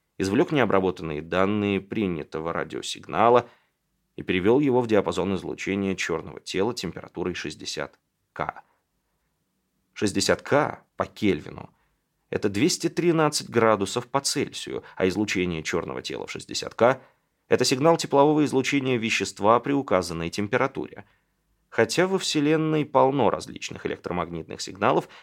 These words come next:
в этом диапазоне царит тишина. Поскольку основным источником межзвездного электромагнитного излучения выступают звездные тела, их самая низкая температура составляет несколько тысяч градусов.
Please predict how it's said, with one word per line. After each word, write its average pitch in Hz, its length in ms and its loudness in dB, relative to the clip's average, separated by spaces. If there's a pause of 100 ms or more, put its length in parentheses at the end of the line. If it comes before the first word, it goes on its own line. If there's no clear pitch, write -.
(140)
в 95 240 2
этом 156 480 4
диапазоне 90 720 -2
царит - 420 -4 (160)
тишина. 101 600 -2 (520)
Поскольку 180 340 4
основным 175 380 4
источником 147 560 -2
межзвездного 117 680 2
электромагнитного 92 800 0
излучения 107 600 -2
выступают 135 560 -2
звездные 98 560 -2
тела, - 460 -4 (300)
их - 140 -6
самая 90 320 0
низкая 82 380 -8
температура - 680 -4 (140)
составляет 87 480 -2
несколько 90 420 -6
тысяч 92 320 -4
градусов. - 600 -10